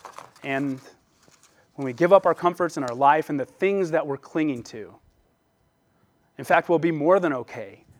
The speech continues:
We'll get more of God. The more that we run to him, the more we sacrifice of our old way of life and run to God in grace, we get the best thing we could ever hope for. That's intimacy with him and closeness with him.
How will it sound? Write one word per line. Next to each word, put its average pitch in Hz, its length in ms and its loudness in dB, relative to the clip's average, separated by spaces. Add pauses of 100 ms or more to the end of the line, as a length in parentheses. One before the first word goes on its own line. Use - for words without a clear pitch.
(120)
We'll 143 120 -6
get 156 180 -2
more 151 300 -2
of 135 160 -4
God. 120 420 -12 (140)
The 147 60 -14
more 170 580 -2 (160)
that 139 120 -12
we 127 100 -10
run 156 340 -4
to 165 100 -12
him, 160 300 -8
the 135 60 -12
more 143 180 -10
we 135 140 -8
sacrifice 165 800 -6 (260)
of - 80 -20
our 117 100 -16
old 170 220 -2
way 170 180 -2
of 143 100 -4
life 151 300 -2
and 120 160 -14
run 165 200 -6
to 151 120 -8
God 139 400 -6 (200)
in 135 120 -12
grace, 131 580 -6 (260)
we 151 120 -2
get 156 220 0
the 147 80 -6
best - 460 -8
thing 151 300 -4
we 131 120 -8
could 127 180 -10 (120)
ever 143 400 -4 (200)
hope - 260 -8
for. 101 380 -20 (160)
That's - 180 -18
intimacy 139 720 -14
with 131 200 -12
him 131 240 -12
and 113 160 -20
closeness 139 440 -12
with - 120 -20
him. 120 280 -18